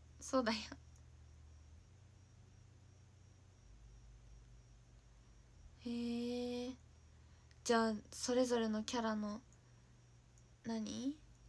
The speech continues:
性格に合った名前だったのかな。そうそうそう。そうそうそう。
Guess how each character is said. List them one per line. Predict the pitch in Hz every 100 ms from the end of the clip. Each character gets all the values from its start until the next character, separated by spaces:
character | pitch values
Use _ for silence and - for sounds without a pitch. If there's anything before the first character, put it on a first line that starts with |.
| - - - - - - - - - - - - - - - - - - - - - - - - - - - - - - -
性 | - 254 240
格 | 233 247
に | 233 -
合 | 247
っ | - -
た | 196 214 - - - - 214
名 |
前 | 214 214 214
だ |
っ | 220
た | -
の | -
か | - 190
な。 | 202 - - - - - - - - - - - - - - - - - - -
そ | - -
う | 240
そ | - -
う | -
そ | -
う。 | - -
そ | - 277 277
う |
そ | 254
う | 254
そ | 233
う。 | 214